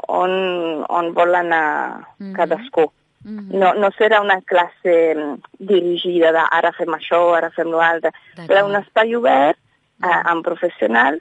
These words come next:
Speaker 1: per poder, eh, per poder tastar,
Speaker 2: Mhm.
Speaker 1: tastar el que és el circ. I també tindrem algun jove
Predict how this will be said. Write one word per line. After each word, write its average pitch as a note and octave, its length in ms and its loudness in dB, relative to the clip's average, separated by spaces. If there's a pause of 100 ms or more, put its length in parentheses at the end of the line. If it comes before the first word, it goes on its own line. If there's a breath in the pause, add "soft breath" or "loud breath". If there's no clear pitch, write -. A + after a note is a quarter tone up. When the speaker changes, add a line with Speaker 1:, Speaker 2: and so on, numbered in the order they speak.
(140)
Speaker 1:
per F#3 160 -2
poder, F3 640 0
eh, D3+ 380 -6 (640)
per D#3+ 120 -10
poder D#3+ 480 -2 (580)
tastar, - 420 -2 (320)
Speaker 2:
Mhm. F#3+ 180 -16
Speaker 1:
tastar F3 360 -2
el E3+ 80 -10
que F3+ 120 -2
és F3+ 100 -4
el E3+ 160 0 (100)
circ. E3+ 240 0 (400 loud breath)
I F#3+ 100 -2
també G3+ 300 2
tindrem C#4 640 2
algun G#3+ 460 2
jove B3 420 4